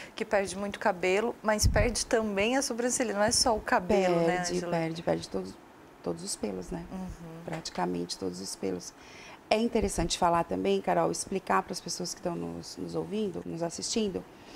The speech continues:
Speaker 2: que a gente não pode fazer no processo de químio, né? A gente não pode fazer logo após a cirurgia. Precisa ter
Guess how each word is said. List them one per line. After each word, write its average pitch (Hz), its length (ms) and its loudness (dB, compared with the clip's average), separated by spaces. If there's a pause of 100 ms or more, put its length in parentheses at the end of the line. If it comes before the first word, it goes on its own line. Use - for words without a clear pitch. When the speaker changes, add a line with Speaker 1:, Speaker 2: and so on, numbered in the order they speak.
(220)
Speaker 2:
que 226 540 2 (180)
a 208 80 4
gente 226 280 0
não 254 120 2
pode 277 280 2
fazer 247 420 4
no 233 80 0
processo 196 540 0
de 190 80 -8
químio, 190 420 -2 (260)
né? 190 280 2 (200)
A - 80 -4
gente 202 280 -4
não 220 160 0
pode 220 260 0
fazer 196 300 -2
logo 190 240 2
após 190 280 2
a 190 40 -4
cirurgia. 202 600 -2 (460)
Precisa 233 420 2
ter 240 320 2